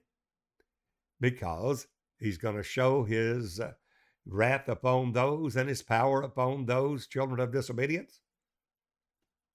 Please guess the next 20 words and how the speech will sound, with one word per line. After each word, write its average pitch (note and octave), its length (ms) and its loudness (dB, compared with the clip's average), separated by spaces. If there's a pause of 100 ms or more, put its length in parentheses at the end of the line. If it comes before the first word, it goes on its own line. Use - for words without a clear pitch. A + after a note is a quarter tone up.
And G#2+ 300 2
he's G#2 240 -2
going G#2+ 380 -2
to A#2+ 100 -6
show A#2 560 -2
the G#2 120 -6
glory B2+ 800 2 (300)
and A#2 160 -2
the A#2 80 -2
power C#3+ 540 4 (260)
upon B2 460 0
those A2 360 -2
that A#2 240 -4
live A#2 320 0 (140)
unto A2 260 -2
him A2+ 520 -2 (280)
in A2 140 2
obedience A2 500 0
unto G#2 180 -4
righteousness, A#2+ 680 0